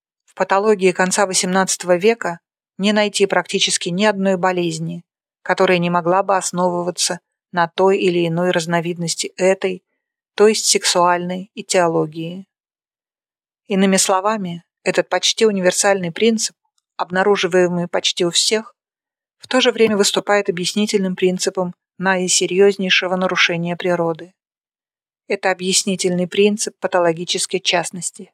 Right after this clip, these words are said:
Мастурбируют все, и это объясняет, что некоторые подвержены тяжелым болезням, которых нет ни у кого другого.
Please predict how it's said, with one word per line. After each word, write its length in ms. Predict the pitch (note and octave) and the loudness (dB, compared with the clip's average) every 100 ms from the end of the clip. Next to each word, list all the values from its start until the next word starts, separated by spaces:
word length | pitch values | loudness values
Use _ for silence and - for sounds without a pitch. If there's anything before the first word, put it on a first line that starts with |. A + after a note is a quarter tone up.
| _ _ _ _ _ _ _ _ _ _ _ _ - | _ _ _ _ _ _ _ _ _ _ _ _ -8
Мастурбируют 640 | F#3+ - G#3 B3+ C4+ A3+ | -2 -2 0 2 4 2
все, 400 | - - E3+ E3+ - _ _ _ _ _ _ | 0 0 0 -2 -10 _ _ _ _ _ _
и 100 | G#3 | 0
это 240 | A3+ B3 G#3 | 2 2 0
объясняет, 680 | F#3+ G3 - A3 A3 F3 _ _ | 2 0 2 2 2 -2 _ _
что 240 | - - | -2 0
некоторые 480 | F#3+ A3+ G#3 G3 F#3 | 2 2 2 0 0
подвержены 560 | F3 F3 G3 G3 F3+ | 0 4 4 4 -2
тяжелым 440 | F3 E3+ F#3 F#3 F3 | 0 2 4 4 4
болезням, 600 | F3 E3+ F3 E3+ E3 E3+ _ _ _ _ _ _ _ | 0 0 -2 -2 -6 -8 _ _ _ _ _ _ _
которых 440 | - F3+ F3 D#3+ - | -6 0 2 0 0
нет 180 | F#3+ G3+ | -2 -2
ни 100 | F3 | -4
у 80 | F3 | -4
кого 300 | - E3 F3 | -2 -2 -2
другого. 540 | E3+ D#3 D#3+ D#3 E3+ | -2 -2 -2 -4 -10